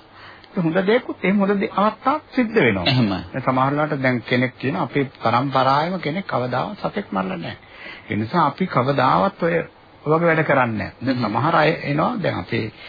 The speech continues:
Speaker 1: ස්ථාන වලට ඇවිල්ලා තියෙනවා, "ස්වාමීන් වහන්සේ, අපේ අම්මලා තාත්තලා මේ, මේ ස්ථානයට දැන් බොහොම ඉස්සර, අ,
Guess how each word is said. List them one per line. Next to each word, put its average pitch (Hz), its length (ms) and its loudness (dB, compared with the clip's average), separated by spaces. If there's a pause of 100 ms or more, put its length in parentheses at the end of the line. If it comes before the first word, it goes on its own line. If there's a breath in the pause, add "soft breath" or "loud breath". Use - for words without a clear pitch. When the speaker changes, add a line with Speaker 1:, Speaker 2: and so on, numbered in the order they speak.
(180 loud breath)
Speaker 1:
ස්ථාන 110 360 0
වලට 113 200 0
ඇවිල්ලා 110 240 0
තියෙනවා, 135 240 -6
"ස්වාමීන් 104 360 -4
වහන්සේ, 104 280 -8
අපේ 104 260 -10 (760 loud breath)
අම්මලා 101 320 -4
තාත්තලා 98 520 -4
මේ, 104 260 -4 (100)
මේ 95 220 -6
ස්ථානයට 92 640 -6 (500 loud breath)
දැන් - 180 -12
බොහොම 95 240 -6
ඉස්සර, 90 360 -6
අ, 175 120 -2